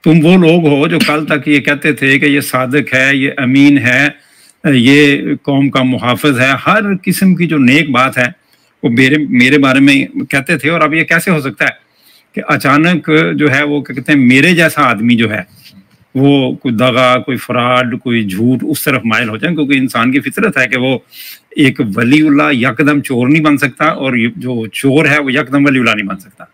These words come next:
ये इंसानी नेचर के खिलाफ है। अब ये जो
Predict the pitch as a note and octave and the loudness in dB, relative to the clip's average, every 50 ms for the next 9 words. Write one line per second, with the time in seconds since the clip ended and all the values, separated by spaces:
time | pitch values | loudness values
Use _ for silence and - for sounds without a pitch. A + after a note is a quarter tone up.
0 | _ _ C#3 C#3 C#3 C3+ - - C#3 D3 D3+ D#3+ F3 D3 E3+ D3+ A#2+ B2 - - | _ _ 0 2 2 2 0 0 2 4 4 4 2 2 0 0 0 -2 -4 -6
1 | G2+ D#2+ - - - - - _ _ _ _ _ _ _ _ - - - - - | -8 -10 -8 -10 -12 -14 -14 _ _ _ _ _ _ _ _ -20 -20 -20 -20 -20
2 | - - - _ _ _ _ _ _ _ _ _ _ _ _ _ _ _ - - | -20 -20 -20 _ _ _ _ _ _ _ _ _ _ _ _ _ _ _ -2 0
3 | D#3+ E3 F3+ G#3 - - _ - C#3+ C3+ B2+ D3+ F#3 F#3+ G#3+ G#3+ G3+ G3 - - | 0 2 0 -2 -2 -6 _ 0 2 2 4 4 2 4 4 2 2 2 0 -2
4 | - | -6